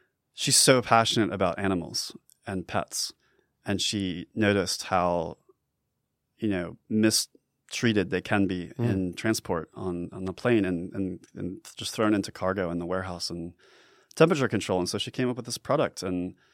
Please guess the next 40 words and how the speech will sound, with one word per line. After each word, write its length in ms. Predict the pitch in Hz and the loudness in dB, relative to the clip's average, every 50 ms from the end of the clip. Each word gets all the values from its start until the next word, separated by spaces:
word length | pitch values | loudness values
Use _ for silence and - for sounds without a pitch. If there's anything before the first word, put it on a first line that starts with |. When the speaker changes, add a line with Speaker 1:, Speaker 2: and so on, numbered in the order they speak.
| _ _ _ _ _ _ - | _ _ _ _ _ _ -12
Speaker 1:
she 160 | - - 160 | -4 -2 2
had 80 | 147 135 | 4 6
no 180 | 147 160 165 | 6 6 6
background 360 | 156 151 131 120 - 123 117 | 6 4 4 4 2 2 0
in 80 | 101 98 | 0 0
hardware, 380 | 95 107 107 107 113 107 90 87 | -2 -4 -2 0 2 2 2 2
and 340 | 80 101 95 90 87 82 - - - _ _ | -2 -4 -6 -6 -6 -8 -12 -16 -20 _ _
she 220 | - - - - | -14 -12 -6 -4
made 140 | 123 117 110 | -4 -4 -4
so 160 | - - 131 | -2 0 2
many 140 | 131 127 113 | 4 4 4
mistakes 380 | 104 90 - - 90 90 - - | 2 2 0 -4 -8 -8 -8 -8
along 200 | - 92 92 92 | -6 -6 -6 -4
the 60 | 87 | -2
way, 240 | 98 104 104 104 101 | 0 2 4 4 4
and, 200 | 92 87 87 87 - _ _ _ _ _ _ _ _ _ - | 2 0 -2 -6 -10 _ _ _ _ _ _ _ _ _ -10
um, 520 | - 90 90 90 87 90 87 85 82 - - _ | -6 -4 -4 -2 -4 -4 -6 -8 -10 -16 -16 _
you 120 | - - 101 | -4 -4 -4
know, 60 | 87 | -4
connecting 400 | - - 104 98 95 - 101 95 | -2 -2 -4 -2 -2 -4 -4 -4
with 240 | 90 87 - - - - | -4 -4 -8 -14 -16 -8
the 100 | - 101 | -4 -4
wrong 200 | 95 92 90 90 | -2 -2 -4 -4
people 380 | - - 101 98 - 92 95 95 | -6 -8 -8 -4 -2 -2 0 0
and, 220 | 92 87 85 87 - | -2 -2 -6 -8 -10
you 80 | 113 104 | -8 -8
know, 60 | 98 | -8
things 240 | 87 - 110 101 - | -6 -6 -6 -6 -6
like 140 | 101 90 - | -6 -4 0
that. 220 | 98 107 110 107 | 0 0 2 2
But 180 | - 98 - - _ _ _ _ _ _ _ _ _ _ _ | 0 -2 -2 -4 _ _ _ _ _ _ _ _ _ _ _
her 100 | - 120 | -4 0
passion 360 | - - 110 110 - - 104 | 4 6 6 6 4 0 -2
saw 180 | 95 - 92 87 | -2 -2 -4 -4
her 120 | 90 87 | -6 -8
through 240 | - - - 90 92 | -10 -10 -12 -10 -10
this. 340 | 92 - 95 - - - 110 | -10 -10 -10 -8 -8 -8 -8
Speaker 2:
Mm. 180 | 107 104 95 95 - _ _ _ _ _ _ _ - | -8 -10 -12 -14 -18 _ _ _ _ _ _ _ -4
Speaker 1:
And 540 | 101 101 101 98 95 95 92 87 87 82 - - _ _ _ _ _ _ _ _ _ _ _ - 117 | 0 2 2 2 2 2 0 0 -2 -6 -10 -18 _ _ _ _ _ _ _ _ _ _ _ -2 0
that's 460 | 104 101 95 - - - - - - | 0 2 0 0 -2 0 -2 -2 -4